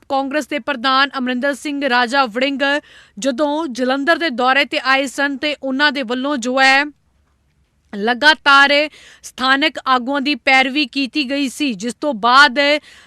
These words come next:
ਜੋ ਸੰਭਾਵਿਤ ਨਾਮ ਸਨ, ਉਸ ਦੀ ਲਿਸਟ ਤਿਆਰ ਕਰਕੇ ਕਾਂਗਰਸ ਹਾਈ ਕਮਾਨ ਨੂੰ ਦੇ ਦਿੱਤੀ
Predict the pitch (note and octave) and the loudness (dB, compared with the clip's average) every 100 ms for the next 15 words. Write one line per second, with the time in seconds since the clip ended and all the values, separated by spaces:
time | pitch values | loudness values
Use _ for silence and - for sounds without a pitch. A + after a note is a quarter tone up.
0 | - G#3+ D4 C#4 D#4+ C#4 D4+ C4+ A#3+ B3 | -8 2 2 2 -2 0 4 4 2 -4
1 | D4+ A#3+ A#3+ C#4+ C4 D4+ D4 C#4 C4 - | -4 0 2 0 -2 -2 -2 -2 -4 -2
2 | D#4 B3 A#3 D4 - - C#4+ C#4 C#4 C4 | -2 0 0 -2 -4 0 2 2 0 -2
3 | - C#4+ C4 B3+ C4 D4+ - B3 B3+ C#4 | -2 -4 -2 -2 -2 -2 -2 -4 -4 -6
4 | B3 B3+ C4+ C#4 G#3+ A#3 A#3 | -2 -2 -2 -4 -4 -6 -6